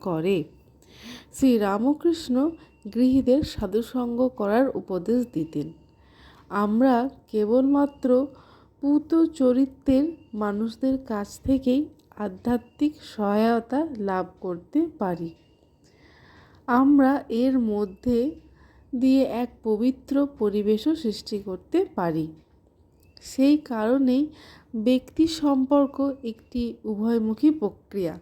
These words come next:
অতএব এটি পরিষ্কার যে পবিত্র মানুষদের সঙ্গে সম্পর্ক আধ্যাত্মিক জীবনের ক্ষেত্রে এক বিশিষ্ট স্থান অধিকার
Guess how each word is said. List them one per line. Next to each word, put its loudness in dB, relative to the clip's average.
অতএব 2
এটি 0
পরিষ্কার -2
যে 2
পবিত্র 0
মানুষদের -4
সঙ্গে -4
সম্পর্ক -2
আধ্যাত্মিক -4
জীবনের -4
ক্ষেত্রে 0
এক -8
বিশিষ্ট -6
স্থান -2
অধিকার -2